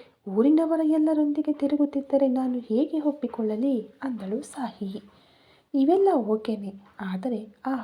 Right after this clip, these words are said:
ಕೊನೆಯ ಕಂಡೀಷನ್ ವಿಷಯವೇನು?" ಅಂದ್ರು. "ನಾನೇನು ತಪ್ಪಾಗಿ ಕೇಳಿದೆ ಅಮ್ಮ? ಇಷ್ಟು ದಿನ ನಾನು ಗಂಡ ಇಲ್ಲದ ಹೆಂಗಸಿನಂತೆ,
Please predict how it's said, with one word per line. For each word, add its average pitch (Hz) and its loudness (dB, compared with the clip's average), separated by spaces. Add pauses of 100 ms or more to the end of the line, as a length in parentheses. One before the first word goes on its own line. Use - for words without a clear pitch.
ಕೊನೆಯ 277 -2
ಕಂಡೀಷನ್ 220 -8 (400)
ವಿಷಯವೇನು?" 320 2 (240)
ಅಂದ್ರು. 190 -2 (840)
"ನಾನೇನು 415 8
ತಪ್ಪಾಗಿ 339 2
ಕೇಳಿದೆ 254 -2
ಅಮ್ಮ? 214 -6 (400)
ಇಷ್ಟು 190 -2
ದಿನ 294 4
ನಾನು 294 0
ಗಂಡ 294 0 (140)
ಇಲ್ಲದ 294 2
ಹೆಂಗಸಿನಂತೆ, 226 -6